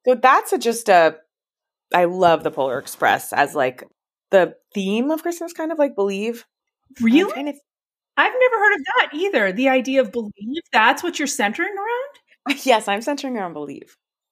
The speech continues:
Speaker 1: <laughs> What are
Speaker 2: Whoa.
Speaker 1: you centering around? Rice, uh, Oreo balls? <laughs>
Speaker 2: No, I guess Oreo balls. No, I think I center around, um,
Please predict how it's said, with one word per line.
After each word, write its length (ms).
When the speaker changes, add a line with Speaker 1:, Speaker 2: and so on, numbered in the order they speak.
Speaker 1:
<laughs> 80
What 360
are 40
Speaker 2:
Whoa. 160
Speaker 1:
you 120
centering 340
around? 420
Rice, 320
uh, 140
Oreo 280
balls? 340
<laughs> 80
Speaker 2:
No, 120
I 220
guess 240
Oreo 400
balls. 300
No, 280
I 140
think 220
I 180
center 340
around, 680
um, 500